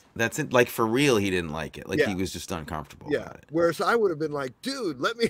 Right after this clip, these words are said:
Speaker 2: <laughs> let me see this."
Speaker 1: Well, honestly, that's, um, that's interesting 'cause that's not the first story I've heard about it, which makes me, about that kind of thing, which makes me think that maybe it's w-,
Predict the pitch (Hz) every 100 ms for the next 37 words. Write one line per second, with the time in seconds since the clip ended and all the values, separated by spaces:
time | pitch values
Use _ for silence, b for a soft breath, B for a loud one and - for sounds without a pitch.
0 | - _ _ 226 226 277 233 - - 311
1 | 285 185 117 - - 139 127 - 139 170
2 | 165 - 135 120 120 - - 120 107 104
3 | 101 90 - _ 127 - 156 147 - 98
4 | 82 104 90 123 127 131 - 120 - -
5 | 127 110 - - 117 104 92 - 127 131
6 | 98 82 80 90 - 104 98 - 104 95
7 | 85 _ 90 90 101 101 - - 101 85
8 | 123 113 85 71 _ _ _ _ - -
9 | 123 - 123 - 117 92 101 104 110 107
10 | 107 - 98 85 - 82 73 87